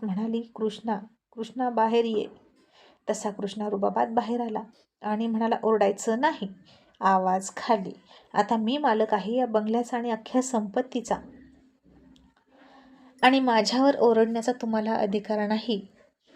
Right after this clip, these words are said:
श्री पंडित, जितकं ओरडायचं होतं तितके टोमणे मारले तुम्ही मला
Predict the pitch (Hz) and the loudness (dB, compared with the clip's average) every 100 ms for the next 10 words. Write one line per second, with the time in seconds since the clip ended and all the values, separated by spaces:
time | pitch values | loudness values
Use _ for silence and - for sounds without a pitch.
0 | - _ - - - 208 202 202 202 262 | -20 _ -20 -16 -8 -4 0 0 2 0
1 | 262 - - - - - 233 262 - 302 | -2 -18 -20 -20 -20 -4 0 0 6 8
2 | 269 247 233 254 240 240 247 233 - 233 | 8 6 6 6 6 6 2 2 2 2
3 | 233 220 226 233 226 208 220 233 240 233 | 2 2 0 0 0 0 0 0 -2 -2
4 | 214 202 | -2 -2